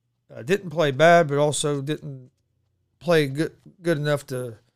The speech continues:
solidify that he was the start-, starter moving forward. And they brought in Bridgewater, and Bridgewater has been able to beat him out here in the, uh, preseason. Bridgewater looked good the other night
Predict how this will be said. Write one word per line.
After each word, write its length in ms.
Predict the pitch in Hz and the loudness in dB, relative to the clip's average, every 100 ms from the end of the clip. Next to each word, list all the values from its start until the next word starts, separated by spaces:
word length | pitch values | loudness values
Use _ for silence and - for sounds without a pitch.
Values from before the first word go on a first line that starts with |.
| _ | _
solidify 840 | - - 147 151 139 165 143 139 135 | -6 -2 2 0 0 0 0 0 -4
that 320 | 139 127 - | -6 -8 -4
he 120 | 156 | -4
was 180 | 143 135 | -4 -6
the 100 | 131 | -6
start-, 420 | - 160 147 135 _ | -2 0 0 -6 _
starter 460 | - - 156 147 | -8 0 2 0
moving 340 | 143 143 135 127 | -2 -6 -6 -8
forward. 480 | 170 170 160 170 160 _ _ _ _ _ _ _ _ _ | -2 0 0 -2 -8 _ _ _ _ _ _ _ _ _
And 300 | - 127 127 131 | -10 -8 -6 -4
they 80 | |
brought 240 | 139 147 143 | 0 2 2
in 120 | 131 | 0
Bridgewater, 520 | 143 147 139 143 147 | 0 0 2 0 0
and 100 | 139 | -2
Bridgewater 600 | 135 139 139 139 135 135 - _ - | -2 -2 0 -2 -2 -6 -10 _ -12
has 160 | 139 | -8
been 140 | 131 143 | -6 -4
able 200 | 139 135 | -4 -4
to 80 | |
beat 200 | 131 147 | -4 -4
him 200 | 127 139 | -4 -4
out 200 | 139 143 | -4 -4
here 160 | 131 143 | -4 -4
in 80 | 135 | -4
the, 160 | 131 131 - | -8 -12 -10
uh, 160 | 135 | -10
preseason. 640 | 123 160 160 175 165 156 160 _ _ _ | -8 -6 -4 -2 -4 -4 -10 _ _ _
Bridgewater 440 | 160 165 175 160 139 - | -6 2 4 4 0 -4
looked 200 | 185 156 | -6 0
good 200 | 170 165 | 0 4
the 100 | 165 | 4
other 180 | 160 | 4
night 240 | 156 170 | 2 0